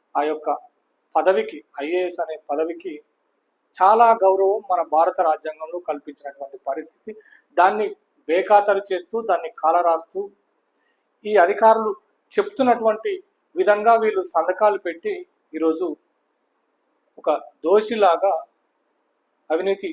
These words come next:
నిరోధక శాఖ ఎదుట నిల్చోవాల్సిన పరిస్థితి ఎందుకు ఏర్పడ్డది? రాజ్యాంగబద్ధంగా,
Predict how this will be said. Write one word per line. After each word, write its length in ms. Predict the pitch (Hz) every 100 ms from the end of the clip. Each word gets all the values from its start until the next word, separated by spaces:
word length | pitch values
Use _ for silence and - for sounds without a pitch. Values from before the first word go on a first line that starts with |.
| - _ -
నిరోధక 460 | 160 175 202 196 180 160
శాఖ 200 | 156 151 151 143
ఎదుట 220 | 143 185 156 - _ _ 160
నిల్చోవాల్సిన 800 | 202 220 240 208 196 185 175 - 156 -
పరిస్థితి 480 | 185 196 226 240 202 - _ _ _ _ - 185
ఎందుకు 240 | 240 247 202
ఏర్పడ్డది? 520 | 190 190 180 170 170 - _ _ _ _ _ _ _ _ _ _ _ _ _ _ _ _ _ _ _ _ _ _ _ _ _ 147
రాజ్యాంగబద్ధంగా, 1000 | 175 220 262 254 247 233 233 226 220 226